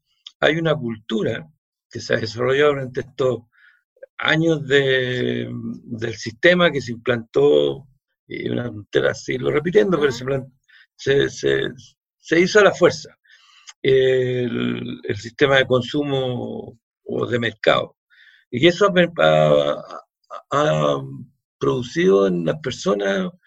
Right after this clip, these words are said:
Speaker 1: una cultura que es difícil de erradicar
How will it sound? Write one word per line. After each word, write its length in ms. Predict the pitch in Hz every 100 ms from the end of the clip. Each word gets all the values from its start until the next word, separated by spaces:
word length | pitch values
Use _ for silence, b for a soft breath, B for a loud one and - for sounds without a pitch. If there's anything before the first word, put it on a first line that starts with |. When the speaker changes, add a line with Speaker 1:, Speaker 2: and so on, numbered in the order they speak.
| b -
Speaker 1:
una 220 | 156 156
cultura 520 | 151 151 214 214 202
que 140 | 175 175
es 60 |
difícil 500 | 165 156 180 - 185
de 280 | - 85 80
erradicar 460 | 76 147 151 -